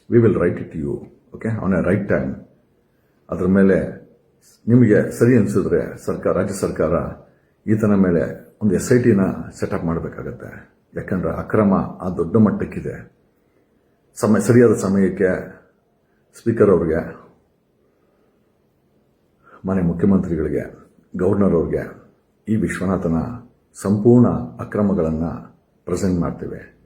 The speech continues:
ಅದಕ್ಕೆ ಮುಂಚೆ ಅಸ್ಲಂ-, ಅಸೆಂಬ್ಲಿನಲ್ಲಿ ಈ, ಈ ವ್ಯಕ್ತಿ ನಡ್ಕೊಂಡಂಥ ರೀತಿ, ಅದಕ್ಕೆ ಮುಂಚೆ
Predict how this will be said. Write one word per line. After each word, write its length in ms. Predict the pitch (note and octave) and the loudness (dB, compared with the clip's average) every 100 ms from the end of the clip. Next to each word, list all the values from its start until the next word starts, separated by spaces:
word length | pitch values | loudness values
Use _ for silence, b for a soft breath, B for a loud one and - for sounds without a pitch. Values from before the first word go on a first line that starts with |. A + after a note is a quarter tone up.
| _ | _
ಅದಕ್ಕೆ 220 | - E2+ F2 | -14 -8 0
ಮುಂಚೆ 600 | G#2 A#2+ F#2 C2+ - - _ _ _ _ | 2 2 -2 -4 -10 -20 _ _ _ _
ಅಸ್ಲಂ-, 440 | A2 - B2+ B2 A#2+ | -4 4 6 6 2
ಅಸೆಂಬ್ಲಿನಲ್ಲಿ 560 | A#2+ C3 B2 A2+ G#2 | 0 4 4 4 4
ಈ, 440 | G2 A2 A2 G#2+ G#2+ | 4 4 2 0 0
ಈ 40 | |
ವ್ಯಕ್ತಿ 280 | G#2+ - G2 | 0 0 -2
ನಡ್ಕೊಂಡಂಥ 500 | F2 F2+ G2 F#2 E2 | -2 0 0 0 -2
ರೀತಿ, 680 | D2+ G2 G2 D2+ - b b b b b _ | -4 -4 -4 -6 -8 b b b b b _
ಅದಕ್ಕೆ 240 | F#2 G#2 G#2+ | -6 0 4
ಮುಂಚೆ 580 | A2 G#2+ A2+ G#2 F2 | 4 6 4 2 0